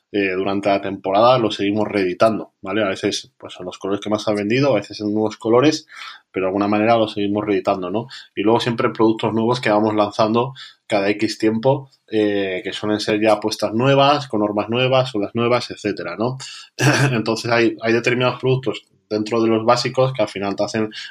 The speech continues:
la gran mayor parte de la facturación. En concreto, Atom Eternal, pues bueno, sí que <laughs> desde hace seis años sigue siendo casi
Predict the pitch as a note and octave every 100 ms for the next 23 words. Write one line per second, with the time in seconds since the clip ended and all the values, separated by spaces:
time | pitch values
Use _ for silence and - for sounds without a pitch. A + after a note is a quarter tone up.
0 | - G#2 G2+ G2+ G#2 G#2 G#2 G#2 G#2 F#2+
1 | - F2+ G2+ F#2 A#2 A#2+ F#2+ F2+ F#2+ F2+
2 | G#2 G#2 A#2 A2+ A2+ A2+ A2+ A2+ A2 A#2
3 | B2 B2+ A2+ G2 G2 - - - - -
4 | - G#2+ G#2+ G#2+ A2 - - B2 - -
5 | - A2 A2 G#2 G#2+ A2 B2 A2+ A2+ A#2+
6 | A#2 B2 A2+ A2 G#2+ A#2 A2 G#2 G#2+ A2+